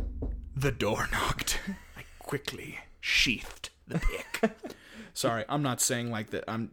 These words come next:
you know, I'm not making up fan fiction about him, like, murdering you. This is, this is terrible. I'm just saying, like,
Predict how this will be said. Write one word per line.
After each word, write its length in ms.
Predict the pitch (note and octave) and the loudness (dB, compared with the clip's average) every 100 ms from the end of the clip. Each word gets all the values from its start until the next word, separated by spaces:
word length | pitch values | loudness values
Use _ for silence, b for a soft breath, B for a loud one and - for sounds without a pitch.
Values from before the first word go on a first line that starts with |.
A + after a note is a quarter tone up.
| G#2+ | -4
you 100 | B2 | -2
know, 100 | F#2+ | 0
I'm 140 | G#2+ | 0
not 160 | A2+ G#2+ | 0 0
making 320 | A2+ G#2 G#2+ | 0 -2 -4
up 120 | G2 | -4
fan 200 | A2+ G2+ | -4 -4
fiction 320 | A2+ G#2 - | -4 -4 -4
about 220 | F2+ - - | -2 -4 -4
him, 140 | F2+ | -4
like, 140 | F2 | -4
murdering 460 | C#2+ E2 E2 D#2+ F2+ | -4 -4 -4 -4 -4
you. 100 | E2 | -4
This 160 | G2+ - | -4 -4
is, 200 | F2+ - | -4 -4
this 180 | A2 | -4
is 120 | F2+ - | -4 -4
terrible. 400 | G#2 E2 E2+ - | -4 -4 -4 -4
I'm 160 | B2 A2 | -2 0
just 160 | G#2 | 0
saying, 260 | A#2 G2+ G2 | 0 -2 -4
like, 300 | F2+ F2+ | -6 -8